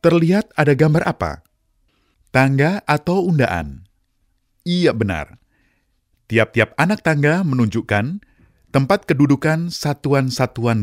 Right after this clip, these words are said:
berat. Anak tangga paling atas, satuan kilogram atau disingkat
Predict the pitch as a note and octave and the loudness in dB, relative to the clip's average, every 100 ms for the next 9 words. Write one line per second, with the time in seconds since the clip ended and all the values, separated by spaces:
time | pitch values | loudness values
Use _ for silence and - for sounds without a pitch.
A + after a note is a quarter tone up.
0 | G2 E2 - _ _ _ _ _ _ _ | -2 -6 -8 _ _ _ _ _ _ _
1 | _ _ _ _ _ A#2 D#3+ G3 F#3+ F3 | _ _ _ _ _ 0 0 0 0 0
2 | E3+ E3 D#3+ - E3+ F#3+ - - _ _ | 0 0 -2 -2 -2 -4 -8 -16 _ _
3 | _ - - A#2 - C3+ C#3 C#3 C#3 D3+ | _ -10 -4 -4 -2 -2 0 -2 -4 0
4 | D#3 B2 B2+ F2+ D2 - - C3+ D#3+ D3 | 0 2 2 2 -4 -12 -6 -4 0 -2
5 | C#3 C#3+ C3+ C3 B2 | -2 -4 -2 -2 -4